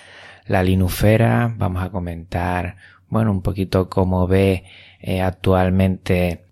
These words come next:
ese, a, a mi modo de ver, desde, desde el poco conocimiento que tengo, ese resurgir de podcast que hay nuevo, que están saliendo. Y también hablaremos de,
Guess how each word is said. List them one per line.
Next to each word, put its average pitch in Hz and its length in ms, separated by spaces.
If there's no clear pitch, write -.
ese, 92 920
a, 71 380
a - 20
mi 95 180
modo 95 360
de 87 120
ver, 110 220
desde, 87 640
desde 87 240
el 90 80
poco 98 300
conocimiento 95 580
que 90 80
tengo, 92 340
ese 90 300
resurgir 98 760
de 101 160
podcast 98 540
que 92 120
hay 90 120
nuevo, 98 400
que 98 80
están 92 260
saliendo. 120 800
Y 87 960
también 85 500
hablaremos 87 640
de, 82 760